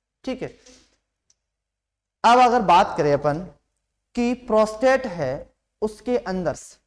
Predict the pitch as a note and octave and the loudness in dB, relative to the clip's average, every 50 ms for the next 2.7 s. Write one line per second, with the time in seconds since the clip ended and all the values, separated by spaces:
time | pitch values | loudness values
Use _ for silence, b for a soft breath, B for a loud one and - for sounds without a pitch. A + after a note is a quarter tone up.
0 | _ _ _ _ _ _ _ - E3 E3+ E3+ E3+ - - G3 F#3+ F#3 F#3+ - - | _ _ _ _ _ _ _ -8 -6 -6 -6 -6 -8 -8 -6 -6 -8 -8 -4 -2
1 | G#3+ A#3 C4+ D#4+ F4+ - - _ _ _ _ _ _ _ - D3+ D3+ E3 G#3+ A#3 | 0 0 0 -2 -6 -10 -18 _ _ _ _ _ _ _ -20 -12 -6 -4 -4 -4
2 | A3 - C#4 B3+ F#3 D3+ D3 E3 C3 - - - - - | -2 -2 -2 -2 -2 -2 -2 -4 -4 -4 -8 -14 -14 -14